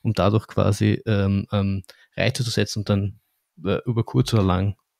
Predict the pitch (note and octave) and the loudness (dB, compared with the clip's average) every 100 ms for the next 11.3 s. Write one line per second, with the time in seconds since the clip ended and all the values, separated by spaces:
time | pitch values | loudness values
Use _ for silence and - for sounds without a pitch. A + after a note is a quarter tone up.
0 | _ - F#2 G#2+ - - F#2+ - _ _ | _ -2 -2 -2 -2 -2 -2 -8 _ _
1 | _ _ _ _ _ - - A#2 A2+ - | _ _ _ _ _ -20 -8 -6 -6 -8
2 | - - - - - - - G2+ G2 G2 | -20 -20 -18 -10 -2 -2 0 -2 0 -4
3 | - - - _ _ - G#2 F#2+ - G2 | -8 -20 -20 _ _ 0 2 2 0 -2
4 | F#2+ F2+ - G#2 F#2 - F#2 G2 F#2+ _ | -2 -4 -6 -6 -4 -6 -6 -6 -8 _
5 | _ _ _ _ G2 E2 B2+ C#3 C3+ - | _ _ _ _ -4 0 2 4 2 2
6 | B2 A#2+ A2+ G#2 G2+ G2+ A2 G#2+ - G2+ | 2 2 2 0 0 0 -2 -4 -4 -4
7 | - G#2+ - G#2 G2+ G#2+ G#2 - A2 G2+ | -4 -6 0 0 2 0 -4 0 0 2
8 | G2+ - - - G2+ G2 B2+ C3+ C3 - | 0 -4 -8 -4 -2 0 4 4 4 4
9 | C3 - A#2+ - G2+ - - G#2 B2 - | 0 0 -4 -2 -4 -4 -4 2 2 2
10 | A#2 - G#2 A2 A2+ B2 - G#2+ G#2 G#2 | -2 -2 -2 0 0 -2 -4 0 2 4
11 | G#2+ G#2+ | 2 0